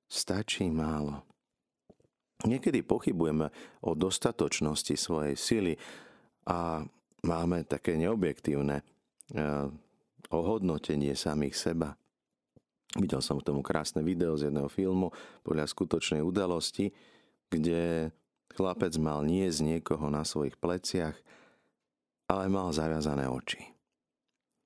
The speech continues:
Takže nevedel sám na základe,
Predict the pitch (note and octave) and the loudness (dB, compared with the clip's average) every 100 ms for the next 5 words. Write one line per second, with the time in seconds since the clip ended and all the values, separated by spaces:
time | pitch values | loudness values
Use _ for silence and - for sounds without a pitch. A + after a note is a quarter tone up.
0 | _ _ _ _ _ _ _ G#2+ F#2 A2 | _ _ _ _ _ _ _ -2 0 0
1 | G2 _ _ F2+ G#2+ A#2 B2 F#2+ D#2+ C#2 | -2 _ _ -2 0 0 0 2 0 -2
2 | C#2 - F#2+ G#2 G#2 D#2 D2+ D#2 D#2+ D2+ | -2 -2 0 0 0 0 0 -2 0 0